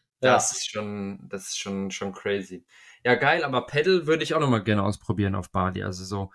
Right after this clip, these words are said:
Speaker 2: Paddle-Tennis, ähm, das sehe ich auch immer wieder mal.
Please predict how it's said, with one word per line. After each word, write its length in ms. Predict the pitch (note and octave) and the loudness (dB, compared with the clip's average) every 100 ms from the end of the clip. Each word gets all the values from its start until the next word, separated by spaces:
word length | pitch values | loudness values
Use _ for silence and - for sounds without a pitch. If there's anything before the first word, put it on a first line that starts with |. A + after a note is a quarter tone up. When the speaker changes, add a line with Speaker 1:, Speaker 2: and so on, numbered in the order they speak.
| - _ _ | -18 _ _
Speaker 2:
Paddle-Tennis, 880 | - B2 D3 D3 D3 D#3 E3+ - - A#2+ | 0 2 2 -2 0 2 0 0 -6 -6
ähm, 160 | A2+ | -6
das 160 | A2+ - | -4 2
sehe 100 | B2 | 4
ich 140 | B2 | 4
auch 80 | C3 | 2
immer 180 | B2+ A#2+ | -2 0
wieder 180 | C3 B2+ | 0 0
mal. 360 | G2 A2+ D#3 | 0 -2 -2